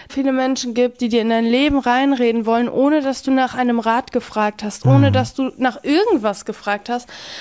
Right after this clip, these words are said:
Speaker 1: Und genau das war zu der Zeit halt auch so. Fitnessstudio ist halt wirklich eine der besten Beispiele. Ich sollte halt, als ich die Prothesen dann irgendwann bekommen hab, sollte ich, ähm, halt am besten mal auf dem Laufband üben zu laufen.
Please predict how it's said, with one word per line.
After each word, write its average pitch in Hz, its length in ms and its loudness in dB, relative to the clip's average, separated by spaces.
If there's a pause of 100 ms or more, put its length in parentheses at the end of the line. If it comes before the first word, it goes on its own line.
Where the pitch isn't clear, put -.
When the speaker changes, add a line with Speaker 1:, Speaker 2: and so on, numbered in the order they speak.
(140)
Speaker 1:
Und 226 160 -2
genau 247 320 2
das 262 240 -2
war 233 80 2
zu 247 200 -2
der 233 180 2
Zeit 220 260 -2
halt 208 160 -2
auch 190 140 0
so. 185 200 -2 (320)
Fitnessstudio 254 480 0
ist 226 120 0
halt 220 180 -2
wirklich 240 320 0
eine 240 200 0
der 214 140 0
besten 247 580 -2
Beispiele. 226 880 0
Ich - 200 -10
sollte 226 320 -2
halt, 214 180 0
als 208 220 -6
ich 220 80 -10
die - 120 -12
Prothesen 262 560 -2
dann 214 180 0
irgendwann 208 360 -2
bekommen 208 420 -4
hab, 240 240 -2 (640)
sollte 220 420 -2
ich, - 360 -4
ähm, 208 440 -2
halt 233 100 -2
am 214 160 -2
besten 254 300 -2
mal 220 80 0
auf 214 140 -4
dem 220 100 -4
Laufband 214 580 -2
üben 185 280 -6
zu - 120 -6
laufen. 160 520 -6